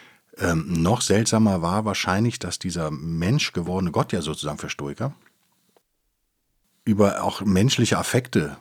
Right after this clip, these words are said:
verfügte. Also ihr kennt ja alle den Zorn Gottes zum Beispiel, der im Alten Testament dann doch öfter mal eine Rolle spielt, ist für Stoiker so nicht nachvollziehbar, würde ich jetzt behaupten, für alte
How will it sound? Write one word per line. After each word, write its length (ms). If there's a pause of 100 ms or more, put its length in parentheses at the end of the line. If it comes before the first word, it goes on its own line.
(220)
verfügte. 680 (140)
Also 220
ihr 80
kennt 220
ja 100
alle 160
den 140
Zorn 400
Gottes 340
zum 140
Beispiel, 300
der 200
im 100
Alten 260
Testament 460
dann 440
doch 180
öfter 260
mal 300 (1000)
eine 100
Rolle 220
spielt, 320 (720)
ist 180
für 260
Stoiker 480
so 140
nicht 160
nachvollziehbar, 800 (840)
würde 260
ich 60
jetzt 180
behaupten, 320
für 220
alte 340